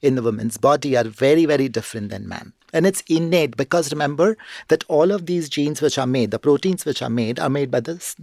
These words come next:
the nucleus. The nucleus has to fold in a certain way. And the way nucleus folds between a X X and a X Y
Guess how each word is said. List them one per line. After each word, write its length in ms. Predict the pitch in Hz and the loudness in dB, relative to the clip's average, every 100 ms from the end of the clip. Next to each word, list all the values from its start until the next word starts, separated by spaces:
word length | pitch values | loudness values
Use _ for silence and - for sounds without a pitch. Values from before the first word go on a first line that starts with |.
| 151 | -2
the 80 | 160 | 0
nucleus. 640 | 165 196 - 107 110 - - - - - | 2 2 0 -4 -6 -10 -10 -16 -20 -2
The 100 | 143 | 0
nucleus 540 | 147 170 - 208 208 - | 4 2 2 0 0 -2
has 180 | 139 | -4
to 120 | - 175 | -4 -4
fold 520 | - 196 185 185 180 | 0 4 6 6 2
in 100 | 139 | -2
a 60 | |
certain 480 | 131 131 110 120 113 | -2 -2 -2 -4 -6
way. 80 | 147 | -6
And 100 | 165 | -6
the 80 | 151 | -2
way 160 | 151 | 2
nucleus 520 | 196 165 - 156 147 - | 2 0 0 0 0 0
folds 320 | 131 135 127 | 2 2 0
between 420 | 131 - 131 127 | -6 -4 -4 -2
a 140 | 127 - | -4 -8
X 300 | 131 - - | -12 -8 -4
X 240 | 185 - 151 | -2 -2 -6
and 120 | 131 | -6
a 160 | 127 143 | -6 -10
X 280 | 135 - | -10 -6
Y 280 | 120 107 160 | -2 -2 -2